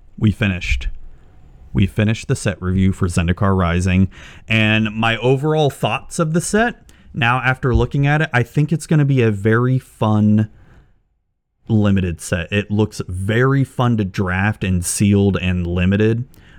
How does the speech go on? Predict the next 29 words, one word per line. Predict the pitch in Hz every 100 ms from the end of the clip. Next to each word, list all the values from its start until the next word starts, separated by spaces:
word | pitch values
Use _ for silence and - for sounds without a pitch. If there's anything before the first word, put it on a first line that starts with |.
| -
especially | 92 - 117 -
with | 113
the | 92
party | - 123 135
mechanic | 131 123 135 127 127 123
and | 98
landfall | 98 107 110 107 113 107 95
and | 87
kicker | - 127 139 127
and | 123
all | 120
that. | 120 120
It | 104
looks | 104 98 98
very | 101 98 98 98 92
fun. | - 92 87 - - - -
Looks | 110 98
more | 117 107 110
fun | 110 113 104 101
than | 95 95 95
some | - 101
of | 92
the |
previous, | 87 - 98 90 87 87 -
uh, | 85
standard | - - 104 95 92
sets | - 92 87
we've | - 87
seen. | - - 87 -